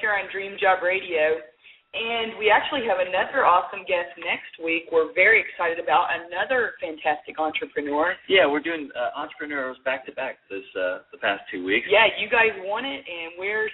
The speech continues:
Speaker 1: supplying it, so <laughs> we're excited.
Speaker 2: Our theme will be Turn Your Dreams into Sweet Revenge.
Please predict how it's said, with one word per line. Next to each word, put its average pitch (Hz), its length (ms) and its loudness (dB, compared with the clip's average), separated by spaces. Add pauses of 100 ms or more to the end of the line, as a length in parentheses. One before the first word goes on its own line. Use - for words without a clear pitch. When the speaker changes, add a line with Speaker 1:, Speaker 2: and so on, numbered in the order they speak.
Speaker 1:
supplying 202 560 -4
it, - 320 -10
so 185 100 4 (220)
<laughs> - 160 -12
we're 196 160 2
excited. 190 560 2 (240)
Speaker 2:
Our 131 160 4
theme 156 180 2
will 147 140 -4
be 143 400 -10
Turn 143 240 -4
Your 139 240 0
Dreams 151 400 -4
into 117 240 -8 (200)
Sweet 330 280 -12
Revenge. - 720 -2